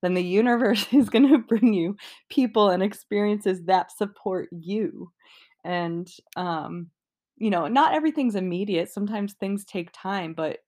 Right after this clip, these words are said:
it's the consistency of you being there for yourself, uh, that really is what's gonna ch-, change your life, so, anyway,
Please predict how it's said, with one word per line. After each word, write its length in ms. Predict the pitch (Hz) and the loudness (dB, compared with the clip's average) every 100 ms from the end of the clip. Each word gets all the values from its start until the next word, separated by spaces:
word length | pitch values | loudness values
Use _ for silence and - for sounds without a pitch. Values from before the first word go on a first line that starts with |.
| _ | _
it's 260 | - 165 - | -8 -8 -8
the 80 | 170 | -10
consistency 880 | - 180 - 175 - 170 170 151 135 | -8 -10 -10 -16 -10 -10 -8 -8 -8
of 160 | 143 156 | -8 -8
you 320 | 156 156 151 | -4 -4 -4
being 360 | 156 151 151 | -6 -6 -6
there 180 | 143 135 | -8 -10
for 160 | - 160 | -10 -10
yourself, 600 | 156 156 - - - _ _ _ _ _ _ - | -8 -10 -8 -8 -8 _ _ _ _ _ _ -6
uh, 280 | 156 147 82 | -4 -2 -4
that 160 | 160 151 | -6 -6
really 760 | 151 151 160 160 156 151 147 - _ - _ _ _ _ _ | -8 -6 -4 -4 -6 -6 -8 -12 _ -20 _ _ _ _ _
is 360 | 165 156 151 147 | -4 -4 -4 -10
what's 400 | 156 139 - - - | -10 -10 -12 -18 -10
gonna 440 | 147 135 120 92 - - | -8 -8 -8 -8 -12 -20
ch-, 120 | - _ | -20 _
change 500 | - 160 151 151 147 | -14 -8 -6 -6 -8
your 160 | 151 143 | -8 -6
life, 460 | 135 151 190 - - - _ _ _ | -4 -4 -6 -10 -20 -20 _ _ _
so, 480 | - 151 143 143 - _ _ _ _ _ _ - | -10 -6 -6 -8 -12 _ _ _ _ _ _ -8
anyway, 400 | 175 160 - | -4 -4 -6